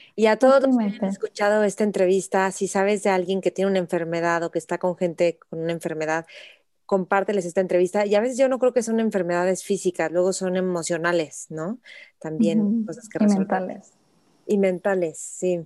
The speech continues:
Speaker 1: Ujú.
Speaker 2: Pues compartan esta entrevista. Estamos en Mentores con Maite, todas las plataformas. Yo estoy como Maite Valverde de Loyola.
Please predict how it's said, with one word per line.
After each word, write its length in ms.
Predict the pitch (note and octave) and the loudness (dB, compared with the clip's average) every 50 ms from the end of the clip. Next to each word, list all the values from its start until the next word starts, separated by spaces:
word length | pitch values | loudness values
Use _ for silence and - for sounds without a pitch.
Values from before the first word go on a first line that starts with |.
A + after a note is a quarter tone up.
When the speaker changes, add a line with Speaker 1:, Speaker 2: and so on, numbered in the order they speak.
| - _ | -8 _
Speaker 1:
Ujú. 480 | - G#3+ G#3+ G3+ G#3+ G#3 F#3+ G3 G#3 G3 - - - - _ | 0 0 2 2 2 2 2 0 -2 -4 -6 -12 -20 -14 _
Speaker 2:
Pues 180 | - F#3+ F#3+ - | -2 -2 -2 0
compartan 760 | - G#3 G3+ G3 F#3+ A3+ G#3+ G#3+ - A3+ A3+ A3+ A3 G#3+ - _ - | 0 0 0 0 0 0 0 0 0 0 0 0 0 -2 -4 _ 0
esta 240 | - G#3 - - | 0 0 0 0
entrevista. 760 | A3 G3+ F#3 F#3+ F3+ F3 F#3 F#3 - - G3+ G3 G3+ G#3+ A3+ _ | -2 0 2 2 2 2 2 2 0 0 -2 -2 -2 -2 -6 _
Estamos 400 | - F#3 F3 - G3+ G3+ G#3 G3 | -4 -4 -2 -2 -2 -2 0 0
en 160 | G3+ F#3 F3+ F3+ | -2 -2 0 0
Mentores 480 | F3+ F3+ F3+ E3+ - G#3 G3+ G#3 G3+ - | 0 -2 -2 0 0 2 2 2 0 -2
con 180 | - F#3 E3+ | -4 -4 -4
Maite, 280 | F3 F3 F3 - F3+ F3 | -2 -2 0 0 0 0
todas 200 | - F3+ F3 E3 | 0 -2 -2 -2
las 140 | E3 D#3 - | -4 -6 -6
plataformas. 640 | - D#3 - - D3+ - F3+ F#3 F#3+ G3+ G3+ F#3+ - | -6 -6 -6 -6 -4 -2 0 0 0 0 -2 -2 -2
Yo 60 | G3 F#3 | -2 -4
estoy 240 | - - F3+ F3 F3 | 0 0 0 0 0
como 260 | - F3 E3+ E3 D#3+ | -2 -2 -2 -4 -6
Maite 340 | D#3 D#3+ E3+ F3 F3+ - F#3 | -4 -2 -2 -2 -2 0 0
Valverde 400 | E3+ D#3+ D#3 D3+ D#3+ D#3 D#3+ D#3+ | 0 0 0 -2 -2 -2 -2 -4
de 60 | D#3 D3 | -4 -6
Loyola. 460 | D3 C#3 D#3+ E3 E3 E3+ G3 B3 | -4 -2 0 0 2 0 0 -2